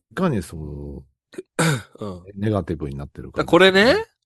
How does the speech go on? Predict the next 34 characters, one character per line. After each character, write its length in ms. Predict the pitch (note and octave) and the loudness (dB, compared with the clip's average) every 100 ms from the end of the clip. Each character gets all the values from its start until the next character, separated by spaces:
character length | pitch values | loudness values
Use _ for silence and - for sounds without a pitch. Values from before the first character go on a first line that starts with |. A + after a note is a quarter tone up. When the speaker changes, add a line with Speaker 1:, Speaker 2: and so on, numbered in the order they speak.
| _ | _
Speaker 2:
あ 160 | - A#2+ | -2 0
の、 440 | A#2+ A#2+ A#2 A#2 | 2 0 0 -2
黒 200 | - F3 | 2 4
猫 180 | E3+ E3+ | 4 4
さ 100 | E3 | 2
ん 20 | |
の 40 | F3 | 2
言 80 | E3 | 0
っ 20 | |
て 160 | - E3+ | 0 2
る 280 | F3 E3+ | 2 0
の 120 | C#3+ G#2+ | -2 -4
は 120 | G2+ | 0
か 160 | C3+ | 2
な 100 | B2+ | 2
り 80 | G2+ | 0
正 300 | G2 A2+ A#2+ | -4 -2 -2
し 40 | - | -6
く 120 | - | -12
て、 360 | F2+ F#2+ F#2 - _ _ _ - - - _ _ _ | -12 -10 -12 -18 _ _ _ -20 -20 -20 _ _ _
熊 400 | - C#4 B3 C3 | -8 -2 4 6
が 140 | A2+ A2 | 6 2
一 360 | G#2+ - C#3+ | 0 0 0
位 40 | A2 | 0
で 120 | G#2 | -2
二 180 | D3+ D3+ | 0 0
位 40 | |
が 100 | A2 | -2
米 300 | - B2 C3+ | -2 0 2
な 80 | G#2 | 0
ん 60 | F#2 | -6
で 40 | |
す 120 | - | -14
よ。 200 | - _ | -20 _